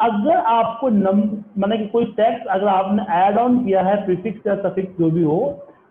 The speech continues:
तो आपके उसके आगे या पीछे hash तो लगाना ही पड़ेगा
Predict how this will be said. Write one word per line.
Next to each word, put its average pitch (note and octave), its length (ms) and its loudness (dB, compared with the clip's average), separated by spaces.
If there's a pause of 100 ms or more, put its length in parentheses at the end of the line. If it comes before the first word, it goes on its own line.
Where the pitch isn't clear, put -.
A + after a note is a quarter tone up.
(180)
तो D4 40 2
आपके - 460 0
उसके B3+ 360 0
आगे G#3+ 400 2
या C#4 220 4
पीछे G#3+ 500 -4
hash F3+ 300 0 (180)
तो A3 100 0
लगाना C#3+ 420 0
ही C#3+ 200 -2
पड़ेगा A#2+ 320 -2